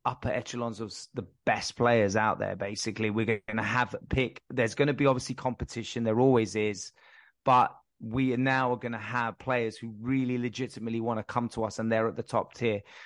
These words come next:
So, yeah, uh, if you think of just Rice alone, you know, we're talking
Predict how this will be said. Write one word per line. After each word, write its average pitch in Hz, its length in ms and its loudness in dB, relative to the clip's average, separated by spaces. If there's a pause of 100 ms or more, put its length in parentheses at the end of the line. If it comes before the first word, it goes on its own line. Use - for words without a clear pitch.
(120)
So, 156 360 4
yeah, 156 420 2
uh, 156 60 0
if 156 260 -4
you 160 60 -2
think 165 260 -4
of 143 80 -2
just 131 200 -6
Rice 139 360 2
alone, 117 580 0 (180)
you 123 120 -4
know, 110 220 0
we're 107 140 -4
talking 110 480 -4